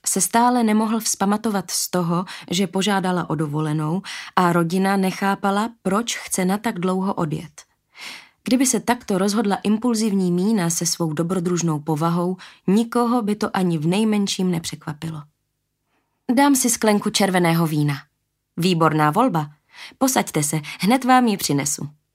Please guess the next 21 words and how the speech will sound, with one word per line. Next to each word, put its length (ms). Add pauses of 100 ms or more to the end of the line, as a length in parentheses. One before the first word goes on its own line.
(1080)
Už 220
to, 240
že 120
ji 140
někdo 420
obsluhoval, 760 (260)
pro 140
ni 120
byl 260
velký 380
požitek. 580 (840)
Hannah 340
přikývla 600
a 200
rozhlédla 460
se 140
po 140
místnosti, 720 (220)
která 260
byla 200
prázdná, 640